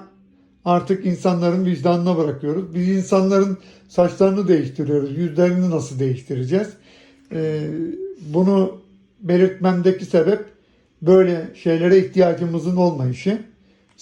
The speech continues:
Bana güvendiniz, geldiniz. Biraz da geç geldiniz. Yaramazlık yaptınız siz.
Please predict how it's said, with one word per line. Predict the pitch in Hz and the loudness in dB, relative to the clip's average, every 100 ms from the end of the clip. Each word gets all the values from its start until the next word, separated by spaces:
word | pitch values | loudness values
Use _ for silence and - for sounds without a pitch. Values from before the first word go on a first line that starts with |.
| - 254 | -20 -18
Bana | 147 160 180 185 | -2 0 0 0
güvendiniz, | 180 185 180 185 175 | 2 2 2 0 2
geldiniz. | 180 175 170 190 214 - _ _ _ 151 | 2 2 0 -4 -6 -14 _ _ _ 0
Biraz | 180 233 233 | 2 2 2
da | |
geç | 226 233 233 | 2 2 0
geldiniz. | 180 131 135 131 | -2 -2 -6 0
Yaramazlık | 165 175 180 175 - | 2 2 -2 -4 -4
yaptınız | 151 127 131 120 | -6 -6 -10 -12
siz. | - 127 - | -12 -18 -18